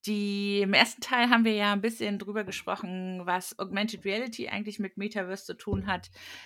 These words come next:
welche Idee hinter Metaverse steht und, äh, inwieweit wir bei unseren diversen Müttern,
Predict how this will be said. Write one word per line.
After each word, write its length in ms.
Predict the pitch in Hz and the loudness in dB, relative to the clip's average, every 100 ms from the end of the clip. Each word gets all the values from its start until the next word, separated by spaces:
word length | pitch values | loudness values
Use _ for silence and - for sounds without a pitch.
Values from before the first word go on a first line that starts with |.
| - - | -4 4
welche 320 | 180 180 - | 4 4 -2
Idee 380 | - 190 240 285 | 0 6 8 8
hinter 240 | 226 226 | 6 4
Metaverse 480 | 202 208 214 190 - | 2 2 0 0 -2
steht 380 | - 190 185 - | 0 0 0 0
und, 500 | 180 190 185 180 - | 2 4 2 -2 -2
äh, 240 | 180 180 - | 0 2 2
inwieweit 600 | 202 202 185 185 180 - | 2 2 4 2 0 -2
wir 220 | 185 180 | 0 4
bei 260 | 175 180 | 8 8
unseren 600 | 220 208 262 214 202 214 - | 8 4 8 8 8 0 2
diversen 540 | 220 233 294 277 277 | 6 10 10 10 8
Müttern, 500 | 233 302 - 190 226 | 6 6 6 6 6